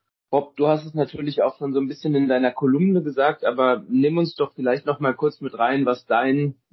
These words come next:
Eindruck jetzt auch vielleicht nach dieser einen Woche Eindrücke sacken lassen ist vom deutschen Team.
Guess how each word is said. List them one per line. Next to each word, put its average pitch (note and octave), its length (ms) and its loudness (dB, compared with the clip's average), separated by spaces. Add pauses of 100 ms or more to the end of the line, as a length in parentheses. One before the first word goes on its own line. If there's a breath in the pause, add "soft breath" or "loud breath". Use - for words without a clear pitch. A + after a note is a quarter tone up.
(100)
Eindruck C3+ 560 0
jetzt B2+ 240 -2
auch B2 180 0
vielleicht B2 280 -2
nach B2+ 200 -2
dieser B2+ 360 0
einen B2+ 400 2
Woche B2+ 640 0 (400)
Eindrücke C3 420 0
sacken B2+ 320 -4
lassen A#2+ 300 -2
ist - 280 -8
vom A#2 200 -2
deutschen A2 320 -2
Team. G#2 240 -10